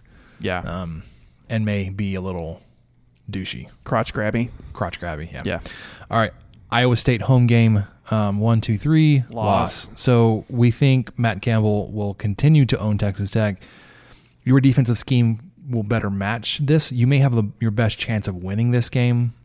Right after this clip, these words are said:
Speaker 2: uh, that you have, but again, I haven't, I don't, I don't have seen enough to project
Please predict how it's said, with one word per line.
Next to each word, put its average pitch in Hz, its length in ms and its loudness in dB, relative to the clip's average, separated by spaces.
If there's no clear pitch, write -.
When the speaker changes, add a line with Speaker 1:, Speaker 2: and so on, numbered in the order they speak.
Speaker 2:
uh, 90 140 -8
that 71 100 -8
you 92 60 -10
have, 104 340 -4
but 104 160 -4
again, 104 380 -2
I 117 100 -2
haven't, 151 440 2
I 127 140 0
don't, 156 180 4
I 123 60 -2
don't 139 100 4
have 135 180 0
seen 139 180 4
enough 104 500 -2
to 113 140 0
project 98 840 -4